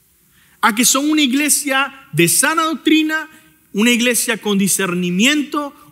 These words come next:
una iglesia que ama el nombre de Dios, dice, "por amor a mi nombre", una iglesia que respeta la santidad de Dios,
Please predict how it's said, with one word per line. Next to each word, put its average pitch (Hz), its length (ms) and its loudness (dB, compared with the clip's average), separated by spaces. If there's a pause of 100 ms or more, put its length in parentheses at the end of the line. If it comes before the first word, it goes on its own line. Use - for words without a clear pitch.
una 233 200 2
iglesia 240 480 0
que 214 160 0
ama 233 240 0
el 202 260 2
nombre 262 540 2
de 151 120 -4
Dios, - 720 -12 (120)
dice, 127 340 -8 (200)
"por 151 140 -4
amor 208 240 0
a 247 60 -2
mi 220 180 0
nombre", 190 500 -2 (380)
una 233 160 2
iglesia 254 340 0
que 240 140 -4
respeta 226 520 -4
la 233 140 0
santidad 214 800 0
de 277 120 -4
Dios, 190 680 -4